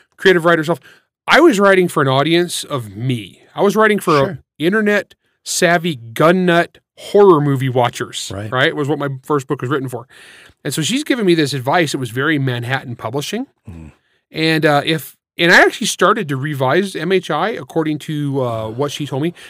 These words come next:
Speaker 1: And I got a, I got, like, forty pages in. I was like, "No, no,
Speaker 2: Good.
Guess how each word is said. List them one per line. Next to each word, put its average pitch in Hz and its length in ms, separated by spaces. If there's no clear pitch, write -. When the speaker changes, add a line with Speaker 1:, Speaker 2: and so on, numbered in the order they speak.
Speaker 1:
And 311 100
I 349 40
got 349 120
a, 233 100
I 190 80
got, 262 180
like, 147 140
forty 170 260
pages 143 380
in. 170 100
I 170 40
was 139 80
like, 120 120
"No, 151 280
no, 156 380
Speaker 2:
Good. 135 100